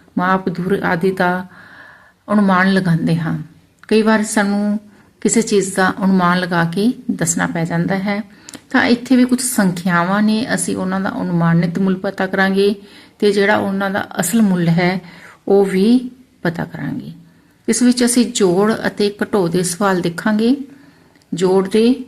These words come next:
ਅਨੁਮਾਨਿਤ ਮੁੱਲ ਲਗਾਵਾਂਗੇ ਤੇ ਘਟੋ ਦੇ ਸਵਾਲਾਂ ਦਾ ਵੀ ਅਨੁਮਾਨਿਤ ਮੁੱਲ ਲਗਾਵਾਂਗੇ ਤੇ ਨਾਲ ਹੀ ਅਸਲ ਜੋੜ ਵੀ ਕਰਕੇ ਦੇਖਾਂਗੇ।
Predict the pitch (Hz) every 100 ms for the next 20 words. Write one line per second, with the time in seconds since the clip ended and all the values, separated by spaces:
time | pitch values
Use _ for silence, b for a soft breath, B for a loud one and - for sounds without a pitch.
0 | - - 185 175 170 175 202 196 190 190
1 | 196 202 202 202 214 196 175 175 170 175
2 | 165 165 180 247 - - 175 160 160 170
3 | - 170 175 175 175 185 202 240 240 B
4 | B B 196 190 170 196 233 - 185 -
5 | 180 175 160 190 240 - - - 165 165
6 | 170 165 185 185 226